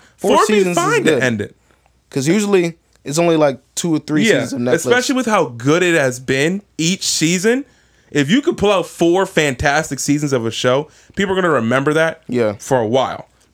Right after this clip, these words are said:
Speaker 2: And you can let it just sit there, accumulate fan interest, and then if you want, dive in and do T V shows off of it, or do, you know what I'm saying? Make a movie. You can let it sit and then get, you know, I P and stuff from it.
Speaker 1: Yeah.
Speaker 2: Without a doubt. So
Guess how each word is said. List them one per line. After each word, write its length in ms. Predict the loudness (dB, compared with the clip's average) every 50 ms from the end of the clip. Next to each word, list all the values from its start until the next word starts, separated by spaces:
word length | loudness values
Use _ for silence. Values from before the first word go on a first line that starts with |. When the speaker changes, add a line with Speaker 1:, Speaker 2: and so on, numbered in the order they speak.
| -2
Speaker 2:
And 200 | 0 0 2 2
you 80 | 2 0
can 180 | 0 0 2
let 140 | 2 2 0
it 40 | 0
just 260 | -4 -6 -6 -4 -4
sit 240 | -2 -2 -2 0 0
there, 340 | 0 0 2 0 -2 -4 -6 _ _ _ _ _ _ _ _ _ _ _ _ _ _ -6
accumulate 800 | -6 -6 -6 -2 0 2 4 4 4 4 4 4 2 0 -2 -4
fan 380 | -2 0 0 2 2 0 0 0
interest, 500 | 0 0 0 0 0 0 0 -2 -6 -14 _ _ _ _ _ -6
and 100 | -2 0
then 100 | 0 0
if 120 | 0 -2
you 120 | -2 -4 -2
want, 320 | 0 0 0 0 -2 0
dive 320 | 0 0 2 2 0 0 0
in 80 | -2 -2
and 120 | -2 -2
do 360 | -2 -2 -2 -2 -4 -8 -12 -10
T 160 | -6 -4 -2
V 140 | -2 -2 -2
shows 280 | 0 2 2 2 2 2
off 220 | 0 0 0 -2
of 100 | -2 -2
it, 120 | -2 -2
or 160 | 0 -2 -2 -2
do, 140 | -2 -2
you 140 | -2 -2 0
know 80 | 0 0
what 40 | 0
I'm 80 | 0 0
saying? 220 | -2 -2 -2 0
Make 160 | -2 -2 -2
a 60 | -2
movie. 360 | -2 0 0 0 0 -2 -4 -4 -10 -20 -20 _ -8
You 160 | -2 -2 -2
can 340 | 0 0 -2 0 0 -2 0
let 180 | 2 2 2 2
it 140 | -2 -4 -6
sit 340 | -4 0 0 0 0 0 -2
and 180 | -2 -2 0 0
then 240 | 0 0 -2 -2 -4 _ _ _ _ _ _ _ _ _ _ _ _ _ _ _ _ -14 -4
get, 300 | 0 0 0 0 0 -2
you 100 | -2 -2
know, 140 | -2 -2 -2 0
I 160 | 0 0 0
P 240 | 0 -4 -6 -6 -6
and 100 | -6 -8
stuff 260 | -4 -4 -4 -4 -2
from 220 | -4 -6 -6 -6 -8
it. 60 | -14 -10
Speaker 1:
Yeah. 300 | -8 -6 -6 -6 -8 -12 _ _ _ -4
Speaker 2:
Without 320 | -2 0 0 2 0 0
a 40 | -2
doubt. 380 | -2 -4 -4 -4 -4 -8 -12 -10
So 320 | -8 -6 -6 -6 -8 -14